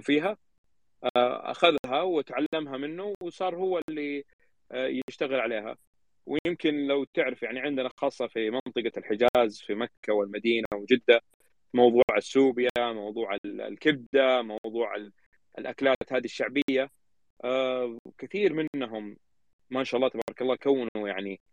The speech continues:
مبالغ كويسة وسووا بزنس، إنهم أخذوا الصنعة من أمهم وأبوهم أو من جدتهم واشتغلوا عليها.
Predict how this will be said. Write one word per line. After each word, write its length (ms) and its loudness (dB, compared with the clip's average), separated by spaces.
مبالغ 320 8
كويسة 540 4
وسووا 320 0
بزنس، 540 -4
إنهم 260 -6
أخذوا 280 0
الصنعة 420 -4
من 200 -8
أمهم 500 -8
وأبوهم 560 4
أو 140 -2
من 140 -4
جدتهم 640 0
واشتغلوا 400 4
عليها. 420 -4